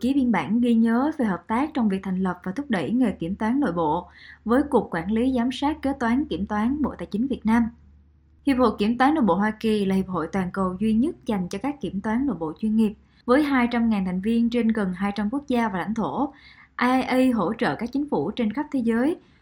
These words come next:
thúc đẩy quản trị doanh nghiệp, quản lý rủi ro quốc gia thông qua kiểm toán nội bộ hiệu quả. Ông Anthony Baliizis, Chủ tịch và Tổng Giám đốc của I I A, cho biết,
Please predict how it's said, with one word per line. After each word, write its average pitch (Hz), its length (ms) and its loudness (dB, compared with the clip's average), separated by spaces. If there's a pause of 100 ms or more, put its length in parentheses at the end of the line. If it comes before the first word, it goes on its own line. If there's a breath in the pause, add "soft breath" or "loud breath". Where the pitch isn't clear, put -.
(180 soft breath)
thúc 381 200 -2
đẩy 190 280 2
quản 208 200 0
trị 208 180 0
doanh 214 180 0
nghiệp, 202 280 0
quản 175 220 -2
lý 247 140 0
rủi 180 160 0
ro 233 240 0
quốc 285 240 -4
gia 254 260 2 (380 loud breath)
thông 302 200 2
qua 285 220 2
kiểm 208 320 -4
toán 240 280 0
nội 220 140 0
bộ 160 160 -4
hiệu 165 180 -8
quả. 170 380 -4 (460)
Ông 233 160 8
Anthony 233 440 4
Baliizis, 233 800 4 (220)
Chủ 190 180 4
tịch 254 240 0
và 202 80 -2
Tổng 165 220 -4
Giám 220 200 2
đốc 330 260 0
của 190 140 -2
I 214 180 2
I 208 80 -2
A, - 180 -2 (160)
cho 220 100 -2
biết, 302 280 2